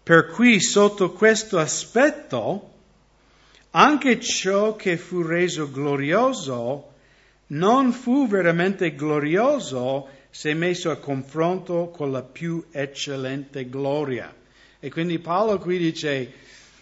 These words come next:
se confrontiamo la gloria di, che era su Mosè, la gloria della legge, con la gloria di quello che Gesù ha fatto sulla croce, è quasi come non c'è gloria in confronto.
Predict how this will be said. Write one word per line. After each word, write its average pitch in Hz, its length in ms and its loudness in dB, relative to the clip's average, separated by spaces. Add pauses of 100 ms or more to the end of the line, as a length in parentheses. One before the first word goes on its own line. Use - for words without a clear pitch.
(320)
se 170 260 0
confrontiamo 190 800 2
la 170 120 2
gloria 175 600 2
di, 160 400 -8
che 156 140 -4
era 160 160 0
su 156 200 -8
Mosè, 139 500 -2
la 123 140 -6
gloria 160 340 0
della 135 280 -4
legge, 123 680 0 (400)
con 147 180 0
la 147 80 2
gloria 190 420 2
di 185 100 -2
quello 170 260 0
che 147 200 -6
Gesù 180 460 0
ha 156 100 2
fatto 156 380 -2
sulla 139 280 -6
croce, 139 840 0 (360)
è 156 160 0
quasi 202 480 2
come 185 340 -2
non 175 260 2
c'è 175 340 2
gloria 123 640 -2 (760)
in 139 180 -4
confronto. 135 880 -4